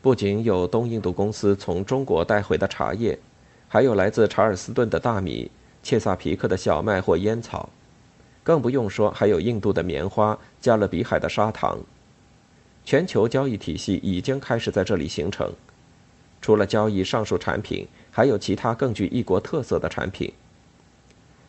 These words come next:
在一七五零年后的二十年间，贸易量不断飙升，创下了引人注目的新高度。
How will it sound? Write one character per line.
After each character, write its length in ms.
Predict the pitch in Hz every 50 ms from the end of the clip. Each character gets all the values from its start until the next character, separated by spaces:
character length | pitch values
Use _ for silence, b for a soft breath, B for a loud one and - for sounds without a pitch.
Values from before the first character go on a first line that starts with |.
| b _ -
在 160 | - 147 135
一 120 | 135 143 156
七 180 | - - 160
五 140 | 151 123 98
零 140 | 98 123 135
年 180 | 113 95 98
后 200 | 117 - 160 139
的 80 | - -
二 180 | - 139 139 107
十 100 | - -
年 220 | 73 65 - 85
间， 240 | - 78 69 - - b b b b b b b
贸 180 | - 113 110 107
易 100 | 104 104
量 240 | 101 107 95 92 90
不 140 | - 92 101
断 180 | - 117 92
飙 220 | 90 101 95 92 92
升， 280 | - - 101 95 87 - b b b b b -
创 180 | - 156 139 127
下 160 | - - 101
了 120 | 107 101
引 180 | 95 92 85 85
人 180 | 87 - 120
注 140 | 123 139 123
目 140 | 110 104 98
的 100 | 78 92
新 240 | - - 120 135 135
高 180 | 107 71 64
度。 240 | - - 82 55 -